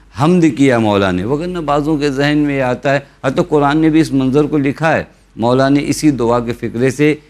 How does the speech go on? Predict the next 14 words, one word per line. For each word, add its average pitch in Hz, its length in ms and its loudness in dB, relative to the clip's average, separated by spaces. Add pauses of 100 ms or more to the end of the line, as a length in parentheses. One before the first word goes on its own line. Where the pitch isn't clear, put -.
(120)
ये 135 100 2
तालीम 110 420 -2
दी। 113 100 -4
चूँकि 139 220 -4
सहीफ़े 120 400 -6
सज्जादिया 113 760 -2 (440)
दुआओं 104 720 0
के 127 140 -6
कालिब 104 460 -4
में 135 160 -2 (140)
तालीम 113 540 2
है 131 80 -2
दर 104 200 -2
हकीकत, 98 520 -4